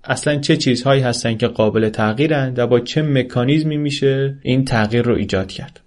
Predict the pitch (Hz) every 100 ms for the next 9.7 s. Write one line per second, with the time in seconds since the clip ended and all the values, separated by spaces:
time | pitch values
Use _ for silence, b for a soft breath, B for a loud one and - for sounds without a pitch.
0 | - 151 180 202 190 180 170 165 160 -
1 | 160 160 151 143 143 139 139 135 120 135
2 | - 147 151 156 151 147 156 139 127 -
3 | 117 127 131 117 107 104 - - - -
4 | 156 156 156 143 - 135 123 143 143 123
5 | 120 123 143 143 - 123 117 127 135 -
6 | 117 113 107 113 107 95 95 110 101 -
7 | _ _ 131 143 151 147 139 185 190 170
8 | 175 175 170 165 165 - 165 160 160 160
9 | 160 - - 143 147 151 185